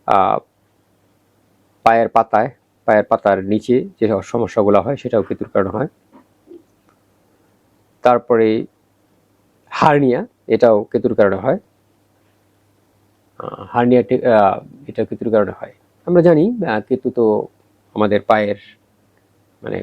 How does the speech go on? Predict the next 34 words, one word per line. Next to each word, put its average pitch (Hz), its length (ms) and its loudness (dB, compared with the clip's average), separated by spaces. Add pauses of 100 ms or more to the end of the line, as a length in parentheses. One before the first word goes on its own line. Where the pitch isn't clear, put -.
কোমরের 110 280 0
নিচের 113 240 -2
অং-, 104 220 2
নি-, 123 280 2
কোমরের 127 380 2
নিচের 120 260 0
যে 104 120 0 (160)
অং-, 107 300 -4
অংশ 104 260 -8
বিশেষ 107 340 -6
আছে, 123 180 -8
সেই 131 120 -14
সমস্ত 110 280 -6
অংশ 104 140 -8
বিশেষই 101 420 -10 (500)
অসুখ 107 240 -4
বিসুখ 110 240 -8
যেগুলো, 110 280 -2
সেগুলো 110 340 -4
কিন্তু 107 200 -12
কেতুর - 240 -12
কারণে 98 220 -2
হয়। - 260 -20
মানে 101 260 -18
পায়ে, 123 280 2 (200)
পায়ের 190 300 4
যে 180 100 2
সমস্ত 165 260 -2
সমস্যাগুলো 127 520 -2
আছে 175 280 -4
সেগুলো 123 260 -4
সবই 143 220 -2
কেতুর 127 280 -4
কারণেই 117 300 -4